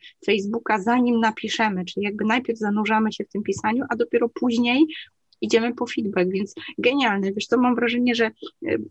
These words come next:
teraz przez to, że mamy taki trochę przesyt tych fajerwerków, wiesz, super platformy kursowe, e, Bóg wie jakie animacje, apki, które możemy, wiesz, za parę groszy zrobić,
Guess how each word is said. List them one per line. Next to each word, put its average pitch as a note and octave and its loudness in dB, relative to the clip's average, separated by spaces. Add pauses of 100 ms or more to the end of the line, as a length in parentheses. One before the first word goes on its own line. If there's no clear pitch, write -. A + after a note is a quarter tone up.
(140)
teraz B3+ 0
przez - -8
to, A3+ -2
że A3 0
mamy A3 0
taki F#3 -8
trochę G#3 0 (160)
przesyt C4 -4
tych - -4
fajerwerków, G#3 0
wiesz, F3+ 0
super F#3+ -4
platformy G#3 2
kursowe, F3 2 (280)
e, G3 0
Bóg G3 0
wie G#3 4
jakie G#3 0
animacje, G#3 2
apki, F#3 -2
które G3 2
możemy, G3 2
wiesz, F#3 0
za F#3 0
parę F#3+ 0
groszy F#3+ 0
zrobić, G#3 0